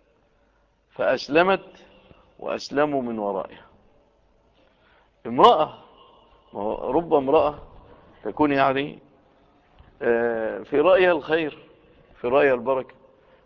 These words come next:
مش بعض الناس يقول لك، آه، شهر المرأة الصايب فيه سبع مصايب،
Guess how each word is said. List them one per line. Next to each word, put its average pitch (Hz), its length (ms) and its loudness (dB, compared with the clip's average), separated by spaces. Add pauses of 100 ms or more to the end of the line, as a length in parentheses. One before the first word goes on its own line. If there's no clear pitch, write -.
(120)
مش - 200 -12
بعض 170 240 4
الناس 151 260 -2
يقول 143 240 -4
لك، 143 220 -4
آه، 117 220 -6
شهر 160 320 2
المرأة 139 280 0
الصايب 147 540 0
فيه 151 200 -8
سبع 135 320 -2
مصايب، 104 500 -8